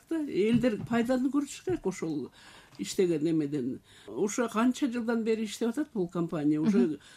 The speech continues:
Speaker 1: Ысык Көл области, Нарын области уже гүл-, гүлдөп, жай-, эме, мындай аябай жакшы бир эмеде, э,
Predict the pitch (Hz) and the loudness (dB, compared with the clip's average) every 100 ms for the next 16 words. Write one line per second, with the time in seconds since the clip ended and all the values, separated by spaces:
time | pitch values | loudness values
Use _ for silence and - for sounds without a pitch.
0 | - 196 - 214 247 214 226 220 220 202 | -12 -6 -4 0 4 8 6 6 0 0
1 | - 180 202 226 233 220 220 - 202 190 | 0 2 4 2 0 0 -2 -2 0 0
2 | 175 208 - 185 220 196 247 - - 185 | 2 2 2 -2 -2 0 -2 -2 -4 0
3 | 196 165 170 190 175 165 - - - - | 0 0 -2 0 0 -2 -10 -20 -20 -8
4 | 196 208 196 190 214 233 208 208 - 208 | -2 2 4 4 4 4 2 -2 -2 2
5 | 190 196 190 175 170 151 123 76 85 73 | 4 4 2 0 0 0 -2 -6 -10 -10
6 | 76 | -10